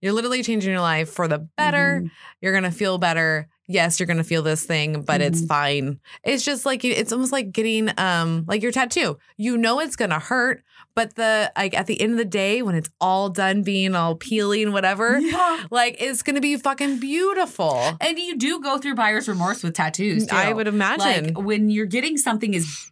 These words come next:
Speaker 2: like, big and, like, like, you can't hide that. Like,
Speaker 1: No.
Speaker 2: you can, but you're not going to.
Speaker 1: Right.
Speaker 2: Um, I had a little bit buyer's remorse with that. I was like, "Oh,
Speaker 1: Ooh.
Speaker 2: that's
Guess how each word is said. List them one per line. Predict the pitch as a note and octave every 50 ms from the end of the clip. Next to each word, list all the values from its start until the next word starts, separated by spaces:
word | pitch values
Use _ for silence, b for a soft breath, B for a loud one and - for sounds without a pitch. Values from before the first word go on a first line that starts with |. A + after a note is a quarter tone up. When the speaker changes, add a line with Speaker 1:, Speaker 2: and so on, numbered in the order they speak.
| - - -
Speaker 2:
like, | F3 D#3+ D3 - - - _ _ - -
big | D#3+ D#3 D#3+ E3+ F3 F3 - -
and, | F3+ F3
like, | D#3+ D3 C#3+ C#3+ - - _ _ _ _ _ _ F3+
like, | F#3 F#3 E3 D#3+ F#3+
you | A#3+ D#4
can't | - D#4+ F#4 F4 B3 -
hide | - - F#3 D#3 C#3+ D3 C#3+ B2+ -
that. | B2+ A2+ - - - -
Like, | D#3 D#3 D#3+ C#3+
Speaker 1:
No. | A#2+
Speaker 2:
you | F#2 D2+
can, | - - D#4+ D#4 D4 C#4+ C#4 C#4+ C#4+ C#4 C4+ C4 B3
but | G#3+ A#3 G#3+ G#3+ G3 - - G3
you're | G3+ A3+ A3
not | G3+ F3 D#3+ D#3 D#3+
going | D#3 D#3+ D#3 D3 D#3 D#3
to. | - D#3+ D3+ D#3 D#3 D3+
Speaker 1:
Right. | D#3 D#3 A#2 E2+ - B B B B -
Speaker 2:
Um, | F#3+ G3 F#3+ F#3+ F3+ F3 F3 E3 - -
I | F#3 F#3+ G3+
had | A#3 A3+ G#3 G3
a | F#3
little | D#3+ D#3 D3+ D3+ C#3+
bit | D#3 D3 -
buyer's | - C#3 C#3 C#3+ D3 C#3+ D3
remorse | D3 D3 D3 D3 - -
with | D3 D3+
that. | D3 C#3+ C3+ -
I | - D#3
was | D3+ D3
like, | D#3+ E3 E3
"Oh, | - - C#4 C4 C4+ D#3+ E3 E3 D#3+ D#3 G#3+ G3+
Speaker 1:
Ooh. | G3
Speaker 2:
that's | F#3 F3 E3 E3 F3 - - - - - - -